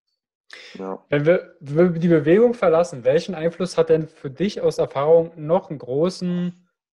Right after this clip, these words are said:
Speaker 2: Benefit auf den Immunexpress?
Speaker 1: Ja, also auf jeden Fall das Thema, was wir, glaube ich, jetzt noch, ja, noch nicht so beleuchtet haben, ist halt das Thema Regeneration oder eben,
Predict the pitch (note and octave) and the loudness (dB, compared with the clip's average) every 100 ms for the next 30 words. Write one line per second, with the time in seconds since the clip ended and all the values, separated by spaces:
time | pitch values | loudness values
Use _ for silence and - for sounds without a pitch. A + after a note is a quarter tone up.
0 | - D3 F3 F3 E3+ F3 - _ _ - | -4 0 0 2 0 0 -6 _ _ -10
1 | C3+ C3+ C3+ C3+ - _ _ _ _ _ | -2 0 2 0 -8 _ _ _ _ _
2 | _ - B2+ B2 B2 A#2+ C3+ C3 D#3 G3+ | _ -8 -4 -4 -4 -8 -12 -10 -8 -6
3 | B2 - _ G2+ - _ _ _ _ _ | -8 -12 _ -20 -20 _ _ _ _ _
4 | _ _ _ _ _ _ _ _ _ _ | _ _ _ _ _ _ _ _ _ _
5 | _ _ _ _ _ _ _ _ _ - | _ _ _ _ _ _ _ _ _ -20
6 | - - - - - B2+ B2+ B2 A#2+ B2+ | -20 -20 -20 -8 2 4 4 4 2 2
7 | C3+ C3+ C3+ B2+ A#2 A#2+ A#2 - G#2+ - | 2 0 0 0 2 2 0 -2 -4 -2
8 | A#2+ B2 A#2+ - A2+ - A2+ G#2+ G#2+ G#2 | -2 0 0 0 -4 -4 0 0 0 -2
9 | G#2+ - G#2+ - - _ _ _ _ _ | -6 -4 -6 -6 -12 _ _ _ _ _
10 | _ _ G2+ G#2+ G#2+ A2+ B2+ A#2 A#2 A2+ | _ _ -4 -2 -4 -6 -4 0 0 0
11 | - G#2+ G2+ - A2+ A2 G#2+ - G#2+ G#2 | -2 -4 -4 -6 -4 -2 -4 -8 -4 -2
12 | G2+ G2 G2 G#2 G#2 G2 F#2+ - A#2 C3+ | -2 -2 -6 -6 -6 -6 -8 -6 -4 -4
13 | C#3 A#2+ G2 G2 G2+ F#2+ F#2+ | -4 -6 -6 -6 -8 -12 -16